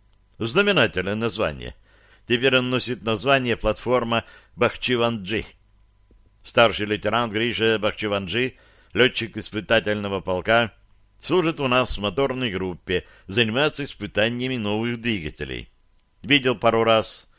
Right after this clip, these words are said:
Я же пока совсем недолго в полку, а здесь такие мамонты от авиации собрались.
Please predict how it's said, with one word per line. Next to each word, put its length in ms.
Я 160
же 140
пока 440
совсем 440
недолго 440
в 60
полку, 460
а 180
здесь 380
такие 400
мамонты 760
от 200
авиации 580
собрались. 720